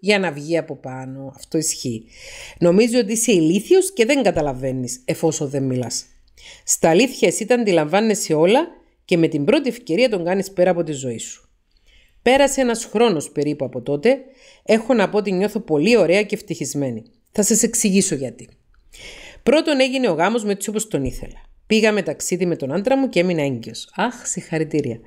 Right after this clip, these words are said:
Και σε όλα αυτά τα σημαντικά γεγονότα της ζωής μου, δεν την είχα τη συγκεκριμένη κυρία να μου λέει τις εξυπνάδες της. Επειδή αυτή τα πέρασε όπως λέει και το τονίζει, ξέρει πως είναι η σωστή οικογένεια και πως είναι να κρατάς σωστή σχέση.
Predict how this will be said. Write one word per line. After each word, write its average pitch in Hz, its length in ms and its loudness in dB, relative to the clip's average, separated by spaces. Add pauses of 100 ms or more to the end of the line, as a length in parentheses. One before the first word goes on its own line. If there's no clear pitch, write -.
(500)
Και 180 140 4
σε 285 140 2
όλα 302 140 6
αυτά 233 200 -2
τα 220 100 0
σημαντικά 160 480 -2
γεγονότα 170 540 0
της 147 200 -8
ζωής 135 300 -2
μου, 320 180 2 (220)
δεν 370 200 6
την 247 140 4
είχα 190 200 2
τη 165 80 -8
συγκεκριμένη 156 640 -2
κυρία 151 340 2
να 147 100 0
μου 151 100 -2
λέει 147 160 2
τις 147 140 -4
εξυπνάδες 143 640 -4
της. - 240 -10 (560)
Επειδή 180 420 2
αυτή 196 260 -2
τα 180 180 2
πέρασε 190 380 2
όπως 165 300 -4
λέει 165 600 2 (280)
και - 120 2
το 175 160 2
τονίζει, 180 460 2
ξέρει 214 640 4
πως 160 240 -6
είναι 147 140 -6
η 147 40 -4
σωστή 143 300 -10
οικογένεια 143 540 -2 (380)
και 165 140 2
πως 160 200 0
είναι 165 160 2
να 151 120 2
κρατάς 147 360 0
σωστή - 240 -8
σχέση. - 440 -4